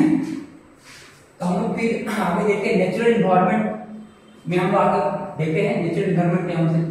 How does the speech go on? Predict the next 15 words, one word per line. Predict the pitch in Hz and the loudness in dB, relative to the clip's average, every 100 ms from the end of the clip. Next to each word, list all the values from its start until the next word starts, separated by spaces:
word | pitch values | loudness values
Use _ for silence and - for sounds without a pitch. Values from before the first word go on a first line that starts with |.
| - | -6
इससे | - - 170 151 160 143 | -10 -8 -6 -6 -6 -6
बना | 147 | -4
हुआ | 160 156 147 | -2 0 0
है, | - - - - - - | -2 -6 -10 -16 -20 -8
यानी | 170 202 | -2 0
नेचर | 196 185 254 | 0 2 0
के | 233 | 0
द्वारा | 208 202 196 | 0 2 2
जो | |
बनाए | 160 165 165 - | 2 2 2 2
गए | - | 0
चीजें | - 190 | -2 -2
हैं | 202 247 | -2 -2
वो | 196 175 165 165 165 160 | -2 -2 0 0 -2 -2
नेचुरल | 160 160 | 0 0